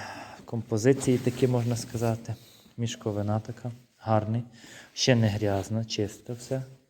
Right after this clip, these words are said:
І треба так підтримати. Оригінальна резина, до речі, на ньому, е, стоїть. Ураловська. Це Ураловська. Її би натерти, і вона була би взагалі, так як на моїм М сімдесят два,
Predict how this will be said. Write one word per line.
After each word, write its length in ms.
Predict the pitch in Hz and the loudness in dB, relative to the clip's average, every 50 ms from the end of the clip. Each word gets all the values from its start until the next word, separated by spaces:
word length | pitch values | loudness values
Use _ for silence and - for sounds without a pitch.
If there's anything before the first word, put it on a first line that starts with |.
| _ _ _ _ _ _ - | _ _ _ _ _ _ -8
І 80 | 120 117 | -8 -8
треба 340 | - - 123 120 117 117 | -4 -2 -2 0 0 0
так 220 | 113 - 120 110 - | 0 0 0 -2 -2
підтримати. 540 | - - - - - 107 101 98 - - 123 | -4 -14 -14 -8 -6 -4 -4 -4 0 2 4
Оригінальна 640 | 120 123 120 120 127 127 123 117 113 107 107 104 | 4 6 4 4 6 6 6 6 6 4 2 0
резина, 480 | 104 127 120 107 107 101 98 98 104 107 | 0 0 0 0 -2 -2 -2 -4 -6 -6
до 140 | 110 120 | -4 -4
речі, 280 | 120 123 123 - - 131 | -4 -4 -6 -6 -8 -8
на 120 | 127 127 | -8 -6
ньому, 320 | 127 127 131 131 131 131 131 - - - - - - - - - - - - - - - - | -4 -4 -4 -4 -4 -4 -6 -8 -14 -20 -20 -20 -20 -20 -20 -20 -20 -20 -20 -20 -16 -10 -4
е, 280 | 117 117 117 117 113 | -2 0 2 0 0
стоїть. 600 | 110 - - - - 131 123 120 120 120 - - - - - _ _ _ _ _ _ _ _ - _ _ _ _ - _ _ - - - | 0 -4 -4 -2 0 0 2 2 0 -2 -4 -10 -20 -20 -20 _ _ _ _ _ _ _ _ -20 _ _ _ _ -20 _ _ -12 -4 0
Ураловська. 680 | 123 117 110 110 110 110 107 107 - - - 135 131 - - - _ _ _ _ - | 4 6 8 8 8 6 4 2 -2 -4 -6 -6 -6 -6 -8 -18 _ _ _ _ -2
Це 140 | - 131 120 | 2 4 4
Ураловська. 680 | 117 113 107 101 95 92 95 98 - - - - 143 - - - - - - - - - - - - - - - _ _ _ _ _ _ _ - | 6 4 4 2 0 -2 -6 -8 -10 -12 -12 -10 -10 -10 -12 -14 -16 -16 -16 -16 -16 -16 -16 -18 -18 -20 -20 -20 _ _ _ _ _ _ _ 0
Її 200 | 120 127 127 113 | 2 4 4 4
би 140 | 107 117 | 4 4
натерти, 680 | 110 107 107 - - 160 170 170 156 - - - 98 87 - - - | 4 4 2 4 6 8 8 8 6 2 -2 -6 -10 -10 -12 -14 -14
і 40 | 107 | -12
вона 260 | 98 104 107 110 110 | -8 -4 -2 -2 -2
була 280 | 104 98 107 104 104 104 | -2 -2 -2 -2 -2 -2
би 160 | 95 98 98 | -2 -4 -6
взагалі, 500 | 92 101 101 92 98 101 98 95 82 - - - - | -6 -6 -6 -6 -4 -4 -6 -6 -8 -10 -16 -12 -8
так 200 | 110 101 - - | -8 -8 -6 -8
як 160 | 104 - - | -10 -6 -4
на 480 | 107 104 101 101 98 95 98 98 101 98 - - | -2 0 0 0 -2 -2 -4 -6 -10 -12 -12 -6
моїм 320 | 113 110 107 107 104 104 101 104 | -4 0 0 0 0 -2 -4 -4
М 140 | 110 104 104 | -4 -4 -4
сімдесят 380 | - - 107 104 - - 101 | -6 -8 -8 -8 -8 -10 -8
два, 220 | 101 98 101 92 | -4 -2 -2 -2